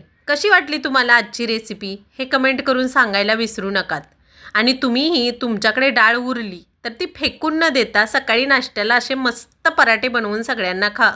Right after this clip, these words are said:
खायला घाला. सगळ्यांना फार आवडतील. मुलांपासून मोठ्यांपर्यंत आवडणारे डाळीचे पराठे. ही रेसिपी तुम्हाला कशी वाटली हे कमेंट करून नक्की सांगा. आणि अशाच नवनवीन रेसिपींसाठी रेश्माज किचनला तुम्ही जर अजून सबस्क्राईब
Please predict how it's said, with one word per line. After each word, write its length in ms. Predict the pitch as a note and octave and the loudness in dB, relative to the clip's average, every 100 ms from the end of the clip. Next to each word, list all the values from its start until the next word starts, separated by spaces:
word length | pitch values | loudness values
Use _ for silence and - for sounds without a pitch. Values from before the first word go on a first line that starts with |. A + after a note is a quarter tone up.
| - | -2
खायला 320 | A3 F#3+ G3 | -4 -2 0
घाला. 260 | A#3+ A#3 D#3 - - - - - - | 0 0 -4 -8 -20 -20 -20 -20 -2
सगळ्यांना 400 | A#3+ G#3 A3+ C4+ D4 | 0 4 4 4 0
फार 280 | - C4+ F4 | 2 4 4
आवडतील. 500 | D#4 B3 A#3 G3 E3+ _ _ _ _ - | 2 -2 -6 -10 -16 _ _ _ _ -14
मुलांपासून 720 | A3 B3 C#4 E4+ E4 E4+ E4 | 0 2 4 4 2 2 -2
मोठ्यांपर्यंत 840 | C#4+ C4 C4+ C4 C4 C4+ C4 C4+ | -2 -2 -2 -4 -2 -2 -2 -2
आवडणारे 680 | C#4 A#3 A#3 A#3 C4 B3 G#3 | -4 0 -2 2 2 2 0
डाळीचे 480 | G#3+ G3+ G3+ G#3 C4 | 2 2 0 -4 0
पराठे. 680 | C4 G#3+ F#3+ F#3+ E3 G#3+ _ _ _ E4 | 2 2 0 -4 -8 -12 _ _ _ -2
ही 120 | F#4+ | 0
रेसिपी 320 | F#4+ F#4+ F4+ | 0 -2 -4
तुम्हाला 280 | F4 E4 E4 | 0 2 2
कशी 280 | E4+ E4+ F4+ | 2 0 2
वाटली 460 | A3+ - G3 G#3 - | 0 0 -4 -4 -4
हे 80 | B3 | -2
कमेंट 360 | B3 A3+ A3 | 0 0 -2
करून 260 | - A3+ B3 | -2 -2 0
नक्की 320 | B3+ B3 A3+ | -2 -2 -6
सांगा. 320 | A3+ G3+ E3 D3 _ _ _ _ - - - | -2 -2 -2 -6 _ _ _ _ -20 -18 0
आणि 200 | A3+ C4 | 2 4
अशाच 460 | A#3+ A#3 A3 C4+ C#4+ | 2 4 4 4 2
नवनवीन 500 | C#4 C4+ B3 B3+ C4 | -2 0 -2 -2 -4
रेसिपींसाठी 960 | B3+ - - A#3 A3+ G3+ G3+ F#3+ F#3+ | -6 -6 -10 -6 -2 -2 -2 -6 -2
रेश्माज 440 | G3 G3 A3+ B3+ | -2 0 0 0
किचनला 360 | C#4 C#4 C4 C4 | -2 -4 -2 0
तुम्ही 240 | C4 B3 A#3+ | -2 -2 0
जर 140 | B3 | 0
अजून 220 | A#3+ A#3+ | 0 -2
सबस्क्राईब 580 | B3+ B3+ A#3+ - G#3+ | -2 -2 -4 -2 0